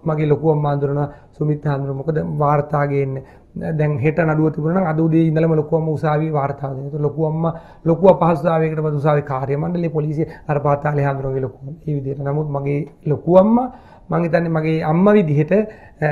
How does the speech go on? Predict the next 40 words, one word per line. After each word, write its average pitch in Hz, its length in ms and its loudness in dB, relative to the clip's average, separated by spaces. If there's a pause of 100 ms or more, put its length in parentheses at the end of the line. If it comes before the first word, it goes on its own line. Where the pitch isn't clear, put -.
මගේ 156 280 0
අම්මා 151 200 2
ඉච්චර 147 220 2
කැලියල 143 260 2
පොඩි 143 220 0
වෙලා 135 160 0
නැහැ. 185 140 2
ලොකු 170 260 0
අම්මා 185 200 4
තමයි 151 200 -4
මං 147 140 -2
වෙනුවෙන් 147 200 -2
හැම 135 140 -4
දෙයකටම 139 280 -6
දෙන්නේ. 139 360 -12
ඇත්තටම 151 380 -2
මට 147 180 -2 (460)
අප 151 220 0
තිබ්බේ 175 240 2
මගේ 190 240 0
ලොකු 185 300 -2
අම්මා, 185 180 0
මගේ 160 200 0
හැම 147 140 0
දෙයකටම 143 360 -2
කරේ 180 220 -4
මගේ 143 240 -2
ලොකු 127 180 -6
අම්මා. 139 160 -8
ඒතකොට 160 180 -8
මම 139 260 0 (600)
අවුරුදු 170 420 2
විසිහයක්, 175 460 2
ඉතින් 185 300 -4
මාධව 160 340 0
මහත්තයා 170 280 2
හරි 165 320 0
මේ 151 260 0 (340)
ජුගුප්සාජනක 160 760 0
අත්දැකීම. 143 520 0